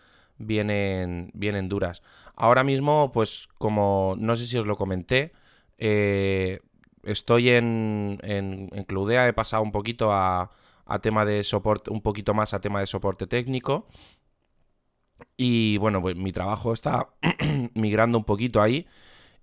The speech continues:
y no estoy ahí con esa,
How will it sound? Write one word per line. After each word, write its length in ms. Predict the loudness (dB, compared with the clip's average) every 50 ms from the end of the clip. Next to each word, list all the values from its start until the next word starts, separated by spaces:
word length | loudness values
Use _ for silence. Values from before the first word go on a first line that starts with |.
| _ -2
y 220 | 0 2 4 4
no 920 | 6 6 6 6 8 8 8 6 6 6 6 6 4 4 2 0 -4 -8 -12 _ _ _ _ _ _ _ _ _ _ _ _ _ -8
estoy 300 | -6 -6 -6 0 2 4
ahí 160 | 4 4 4 4
con 180 | 2 0 0
esa, 640 | 0 0 0 0 2 2 2 2 0 -2 -4 -8 -16